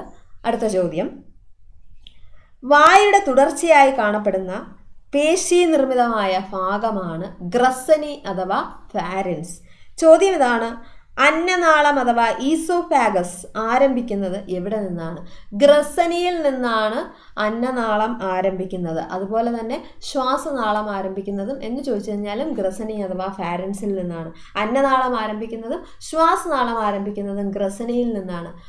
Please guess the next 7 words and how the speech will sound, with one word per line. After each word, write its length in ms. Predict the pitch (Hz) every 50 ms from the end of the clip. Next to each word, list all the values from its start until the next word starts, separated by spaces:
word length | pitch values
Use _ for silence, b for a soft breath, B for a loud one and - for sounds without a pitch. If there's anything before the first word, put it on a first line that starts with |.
| B B B
അപ്പോൾ 320 | - 208 226 226 220 220 -
ഭാഗികമായി 680 | 277 285 302 320 330 370 349 359 370 349 349 330 330
ദഹിച്ച 380 | 285 294 311 - 302 - - 320
ആഹാരം 520 | 285 269 262 262 254 254 247 233 233 214 196 180
ഗ്രസനിയിലൂടെയാണ് 1500 | - 233 247 247 247 - 285 277 277 294 294 285 285 269 277 277 262 262 247 240 233 226 220 214 208 208 202 208 202 202
അന്നനാളത്തിലേക്ക് 1120 | 202 220 233 254 277 285 277 269 254 247 240 233 240 233 233 233 214 214 214 208 208 - 214
പ്രവേശിക്കുന്നത്. 880 | 202 202 185 185 185 185 185 180 - 190 175 - 180 175 170 165 160